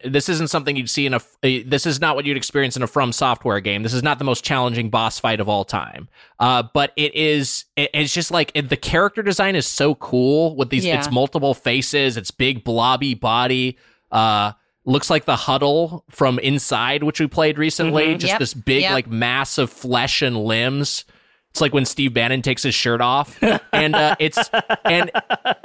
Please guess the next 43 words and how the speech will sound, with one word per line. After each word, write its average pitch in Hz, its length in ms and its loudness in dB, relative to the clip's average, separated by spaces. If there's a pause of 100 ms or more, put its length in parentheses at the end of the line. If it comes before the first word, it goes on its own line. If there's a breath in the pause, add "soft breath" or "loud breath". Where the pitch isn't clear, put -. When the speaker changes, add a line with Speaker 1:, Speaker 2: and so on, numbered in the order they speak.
(400)
Speaker 1:
like, 185 240 2
I 190 80 4
love 196 320 2
that 185 160 0
character 202 400 0
design, 143 300 0
and 156 140 0
it's 151 120 -4
so 202 260 2
legitimately 170 560 0
scary 151 460 2
when 160 120 2
it 143 80 0
gets 135 200 -4
close 139 360 0
to 170 100 -6
you 170 200 4
and 147 80 2
then 131 80 -2
having 143 300 -2
to, 135 40 2
like, 123 220 0
you 131 60 -2
know, 113 160 2
vault 127 340 0
over 143 300 2
something, 131 680 0 (100)
bust 131 280 0
through 139 240 2
a 127 60 4
window 127 580 0
and, 117 220 -2
and 117 320 -2
run 131 160 2
the 123 100 0
other 123 140 0
direction. 123 400 -2
I 180 100 2
don't 180 80 2
know. 135 180 2
It 151 120 -4
gave 196 160 0
me, 165 100 -6